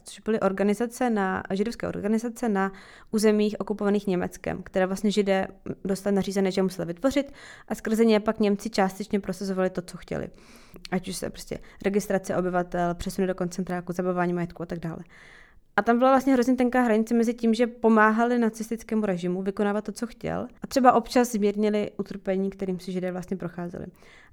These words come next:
A Hana s tím úplně nesouhlasila, s tím, že to zmírňovali. Ona vlastně psala kriticky. Protože tehdy to jakoby defaultní nastavení, proti kterému Arendt psala, bylo, že jako Židé všichni byli nevinní a byli oběti.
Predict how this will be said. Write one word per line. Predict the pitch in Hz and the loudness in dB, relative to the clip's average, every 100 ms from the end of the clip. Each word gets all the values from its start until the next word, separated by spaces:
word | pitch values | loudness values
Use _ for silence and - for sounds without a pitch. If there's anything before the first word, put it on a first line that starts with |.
| _ - | _ -2
A | |
Hana | 208 247 | 4 4
s | |
tím | 254 285 277 | 4 4 6
úplně | 277 | 6
nesouhlasila, | 262 220 226 202 - 180 170 226 | 6 4 2 0 -2 -4 -6 -8
s | - | -6
tím, | 208 | -2
že | 196 196 | -2 -4
to | - 202 | -2 0
zmírňovali. | 196 190 196 185 170 180 - | 2 2 2 0 0 -2 -4
Ona | 196 190 | -4 -2
vlastně | 196 214 | -2 -4
psala | 196 208 208 | -2 0 -2
kriticky. | - 196 196 - - 196 208 - - - | -2 -4 -4 -6 -8 -8 -10 -18 -20 -10
Protože | - 233 240 294 | -4 0 2 6
tehdy | 240 247 | 8 6
to | 269 302 | 6 6
jakoby | 254 254 247 | 4 2 2
defaultní | 202 202 247 254 | 2 2 0 2
nastavení, | 226 180 - 185 185 214 | 0 -2 -4 -4 -4 -4
proti | 262 202 208 | -4 -6 -8
kterému | 202 196 196 208 | -4 0 0 0
Arendt | 190 208 226 | 0 0 -2
psala, | - - 175 185 | -8 -6 -4 -2
bylo, | 202 190 202 214 | -2 0 0 2
že | 226 220 214 | 4 4 2
jako | 202 208 | -4 -2
Židé | 208 208 208 | -2 0 -2
všichni | 220 208 | -2 -4
byli | 208 214 | 0 2
nevinní | 185 190 214 214 | 2 2 0 0
a | |
byli | 196 196 | -2 -2
oběti. | 180 180 185 - | -2 -6 -8 -14